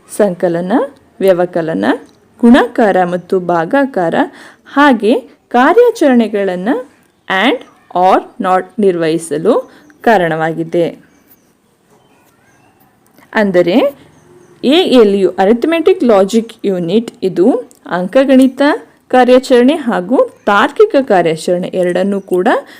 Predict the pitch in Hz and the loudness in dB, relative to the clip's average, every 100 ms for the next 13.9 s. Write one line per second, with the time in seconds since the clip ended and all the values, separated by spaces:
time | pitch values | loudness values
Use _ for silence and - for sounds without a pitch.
0 | - - 214 175 185 165 - - - 156 | -8 0 2 2 -2 -6 -8 -12 -6 -4
1 | 156 - - - _ _ _ _ _ _ | -4 -6 -14 -20 _ _ _ _ _ _
2 | _ _ _ _ _ _ _ _ _ _ | _ _ _ _ _ _ _ _ _ _
3 | _ _ _ _ _ _ _ - 208 202 | _ _ _ _ _ _ _ -2 2 4
4 | 185 165 165 165 190 233 480 - _ _ | 2 -4 -12 -12 -6 -4 -4 -12 _ _
5 | - - 233 277 349 453 359 277 247 214 | -20 -2 2 2 2 0 2 2 2 0
6 | 190 190 285 349 196 175 160 269 302 220 | 0 0 -2 -2 -2 -4 0 0 0 0
7 | 285 440 - 214 220 233 269 254 254 466 | -2 -4 -4 0 0 0 -2 0 0 -2
8 | - 214 175 202 170 170 170 170 170 170 | -2 -2 -2 -6 -8 -8 -10 -10 -6 -6
9 | 165 - _ _ _ - 175 175 - 190 | -6 -12 _ _ _ -4 -2 -2 -6 -2
10 | 269 480 - _ _ - 190 196 - - | -2 -4 -14 _ _ -4 0 0 0 -12
11 | - 190 175 180 190 269 466 - _ _ | -8 -4 -4 -4 0 2 0 -4 _ _
12 | _ _ 185 233 453 - _ _ - 240 | _ _ -2 0 -2 -6 _ _ -2 0
13 | 302 233 233 - 175 170 196 349 - | 2 2 0 -2 -2 2 0 0 -4